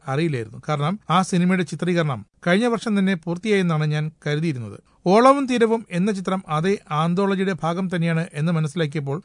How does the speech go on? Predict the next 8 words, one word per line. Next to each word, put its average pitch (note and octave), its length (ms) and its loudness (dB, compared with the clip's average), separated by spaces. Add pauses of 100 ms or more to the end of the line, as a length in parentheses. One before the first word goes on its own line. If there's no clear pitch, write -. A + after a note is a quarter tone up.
സന്തോഷം E3+ 480 -2
തോന്നി. A2 200 -6 (180)
സത്യത്തിൽ G#3+ 400 -2 (200)
ഞാനത് G3 380 2
ആദ്യം F3 240 0 (140)
വിശ്വസിച്ചില്ല. C#3+ 560 -6 (340)
അവസാന A3 380 4
നിമിഷം B3+ 320 2